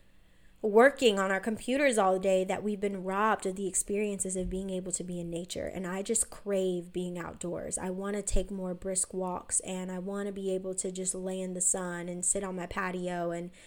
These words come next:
you know, just, like, be one with God and nature, because I'm outside frequently, but I'm never outdoors. I don't take that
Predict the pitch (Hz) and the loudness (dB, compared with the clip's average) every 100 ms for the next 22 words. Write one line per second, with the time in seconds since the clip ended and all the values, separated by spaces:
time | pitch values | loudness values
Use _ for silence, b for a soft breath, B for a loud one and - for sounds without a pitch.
0 | B - 233 240 233 254 240 220 190 226 | B 0 4 6 6 6 8 6 6 2
1 | 262 220 226 220 196 190 196 190 185 180 | 4 6 6 4 2 4 4 4 0 -2
2 | 185 - 247 277 294 B B B B - | -2 2 2 2 0 B B B B 0
3 | 220 233 220 208 202 196 - - 208 277 | 0 4 6 8 6 6 0 6 12 12
4 | 339 - 247 202 - 202 226 208 185 180 | 10 8 8 8 6 10 10 10 8 6
5 | 180 - - - - - - - - - | 2 -6 -20 -20 -20 -20 -20 -20 -20 -20
6 | - - - 240 240 202 - 180 165 214 | -20 -4 8 8 10 6 4 -2 -2 -2
7 | - 202 208 208 214 208 - 180 175 180 | 2 4 4 2 4 2 2 0 -2 -2
8 | - 170 71 - - - b b b b | 0 0 0 -2 -2 -4 b b b b
9 | - 208 233 - - - 226 - 214 196 | 6 8 6 2 2 6 6 6 4 4
10 | 180 | 4